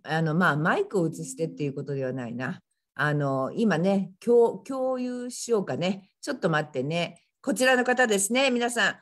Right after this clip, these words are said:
あの、この三人で写っている写真の一番左側の方が劉典子さんです。はい。ということで、えーっと、共有、あ、ごめんなさい。ちょっ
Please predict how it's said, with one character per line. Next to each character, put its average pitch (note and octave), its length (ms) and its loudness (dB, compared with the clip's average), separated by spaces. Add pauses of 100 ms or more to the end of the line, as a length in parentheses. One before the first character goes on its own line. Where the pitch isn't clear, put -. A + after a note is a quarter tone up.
(200)
あ G#3 140 0
の、 G#3 100 -2
こ A#3 120 -2
の A3+ 80 -2
三 B3+ 260 0
人 C4 160 -2
で A3 80 4
写 G#3 220 -2
っ - 20 -8
て A3 300 2
い G3+ 60 0
る A#3+ 180 4
写 A3+ 160 -4
真 A3+ 260 -6
の A3+ 80 -4
一 G3+ 160 -2
番 A3 220 -2
左 A3 280 -2
側 C4 200 0
の C4+ 100 -2
方 C#4 240 -2
が C#4+ 120 2
劉 A#3 240 2
典 A3+ 220 2
子 G3 140 -4
さ F3 160 -2
ん D#3 140 -6
で D4 160 4
す。 - 280 -6 (340)
は C#4 120 4
い。 - 220 -2 (240)
と D4+ 100 0
い D#4+ 140 2
う D#4 80 -4
こ C#4+ 100 4
と C#4 140 4
で、 A#3+ 400 4 (360)
え G#3 220 0
ー G3+ 140 -4
っ - 20 -20 (100)
と、 G3 760 4 (1700)
共 F#4 340 2
有、 F4+ 480 2 (200)
あ、 - 200 -4 (160)
ご E3 120 -2
め G3+ 120 2
ん G#3 100 2
な G#3 100 -2
さ G3 160 -2
い。 - 120 -4
ち - 120 -14
ょ C#4+ 40 -10
っ C#4 60 -18